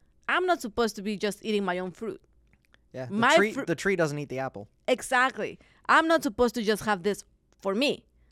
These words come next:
Speaker 2: Yeah.
Speaker 1: I'm supposed to produce this so that somebody else can benefit from it.
Speaker 2: Right.
Speaker 1: So if I am producing love,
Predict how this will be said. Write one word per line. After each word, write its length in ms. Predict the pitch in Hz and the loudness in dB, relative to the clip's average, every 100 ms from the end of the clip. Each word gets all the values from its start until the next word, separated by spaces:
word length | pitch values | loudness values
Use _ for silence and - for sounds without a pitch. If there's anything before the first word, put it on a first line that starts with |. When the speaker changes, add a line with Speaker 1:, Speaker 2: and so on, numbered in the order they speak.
| _ | _
Speaker 2:
Yeah. 60 | - | 2
Speaker 1:
I'm 200 | - 339 | 4 4
supposed 320 | 311 226 247 240 | 0 -2 -2 -2
to 80 | 220 | -4
produce 520 | 208 185 233 208 - | -4 -4 -6 -8 -14
this 560 | 196 254 330 202 - - _ _ _ | -4 6 8 8 2 -6 _ _ _
so 160 | 247 | -2
that 280 | 220 214 - | 0 0 -4
somebody 640 | - 294 320 381 330 247 208 | -4 -2 0 2 0 2 -2
else 220 | 190 - | -2 -4
can 240 | 214 190 | -6 -4
benefit 540 | 170 262 285 - - _ | -4 -4 -6 -2 -2 _
from 340 | - 190 123 | -6 -4 -4
it. 120 | 104 - - | -6 -10 -14
Speaker 2:
Right. 220 | 98 - _ _ | -14 -14 _ _
Speaker 1:
So 140 | - | 4
if 120 | 247 262 | 6 6
I 100 | 311 | 2
am 160 | 320 | 0
producing 600 | 247 220 226 254 254 208 | 2 0 2 -2 -2 -2
love, 420 | 240 330 220 202 | 2 6 6 4